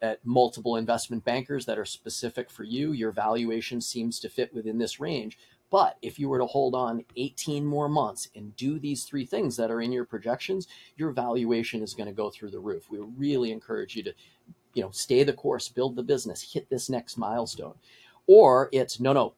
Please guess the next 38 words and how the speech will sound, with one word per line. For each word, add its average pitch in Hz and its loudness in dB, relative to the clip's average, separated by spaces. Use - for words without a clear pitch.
you're, 123 0
you're 127 0
right 127 4
in 135 0
the 120 -2
sweet 131 -6
spot 127 2
to - -8
go 123 2
today. 131 0
Everybody's 123 -2
gonna 95 -10
fight 135 0
over 131 0
you," 135 -2
right? 131 -2
Just - -2
getting 165 -2
that 131 -4
insight 117 -6
and 104 -10
knowledge 101 -4
is - -12
really 104 -6
valuable. 113 -2
And 123 0
those 120 2
bankers 110 -4
are 107 -6
on 101 -4
the - -10
front 95 -8
lines 95 -10
and, 87 -18
and 98 -18
can 92 -14
share 92 -6
that. 76 -6